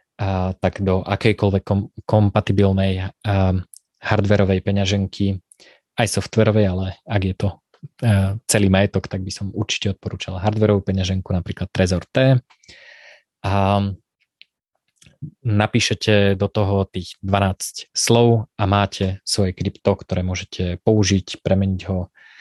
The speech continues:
v lokálnom automate alebo na lokálnej burze na eurá, alebo ho s niekým vymeniť, s nejakým vexlákom alebo s niekým, kto vám chce pomôcť. A toto podľa mňa je dosť nedocenená vec, ale ja viem,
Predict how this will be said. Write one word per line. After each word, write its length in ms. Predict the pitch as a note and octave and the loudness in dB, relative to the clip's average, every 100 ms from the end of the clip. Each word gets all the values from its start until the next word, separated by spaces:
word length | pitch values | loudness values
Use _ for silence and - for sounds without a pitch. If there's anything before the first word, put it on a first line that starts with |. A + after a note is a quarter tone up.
| - - _ | -20 -20 _
v 40 | G2+ | 0
lokálnom 480 | G2 - G2 F#2 F2+ | 2 2 2 2 2
automate 560 | G#2 G#2 G#2+ G2+ - | 2 2 2 2 0
alebo 240 | F#2+ F#2 F#2 | -4 -4 -4
na 80 | F2+ | -4
lokálnej 400 | F#2 - F#2 F#2 | -4 -6 -6 -6
burze 480 | F#2 F#2 F#2 F#2 | -8 -8 -6 -6
na 340 | F#2 F2+ F2 F2+ | -6 -6 -8 -4
eurá, 580 | G#2+ A2+ A2+ G#2+ G2+ G2+ G2 _ - | 2 4 6 4 4 2 -2 _ -8
alebo 320 | F#2+ F#2+ F#2 | -6 -4 -4
ho 120 | F2 F#2+ | -4 -4
s 140 | F#2+ - | -2 -2
niekým 320 | F#2 - F#2+ | -2 -2 0
vymeniť, 360 | G2 G2 F#2+ F#2+ | 4 4 2 0
s 80 | F#2+ | -4
nejakým 320 | F2+ - F#2 | -4 -6 -6
vexlákom 560 | - - F#2 - F#2 | -6 -2 -2 -2 -6
alebo 320 | F2+ F#2 F#2 F#2+ | -4 -6 -6 -6
s 80 | |
niekým, 240 | F#2+ F#2+ G2+ | -8 -8 -10
kto 140 | - F#2+ | -6 -4
vám 140 | F#2 | -4
chce 140 | - - | -8 -2
pomôcť. 480 | F#2+ F#2+ F#2 - - - - - - - - - - - | 2 2 2 -4 -12 -16 -20 -20 -18 -18 -18 -20 -10 0
A 400 | G2 G#2 G#2 G#2 - _ _ _ _ _ _ _ - | 4 4 2 0 -4 _ _ _ _ _ _ _ -4
toto 400 | B2+ - D#3 C#3+ | -2 4 4 4
podľa 240 | C3 B2+ C3 | 2 2 4
mňa 160 | B2+ A#2+ A#2+ | 6 4 2
je 200 | A2 A2+ | 2 2
dosť 240 | G#2 C3 - | 2 0 0
nedocenená 560 | A2+ A2+ - A#2 A#2 A2 | 0 -2 -4 -6 -4 -4
vec, 240 | G2 B2+ - - | -4 -6 -6 -6
ale 400 | F#2+ G2 G2+ G#2 | -2 0 2 2
ja 160 | G2+ G2+ | 2 2
viem, 480 | A2 A2 G#2+ G#2+ | 2 2 0 -2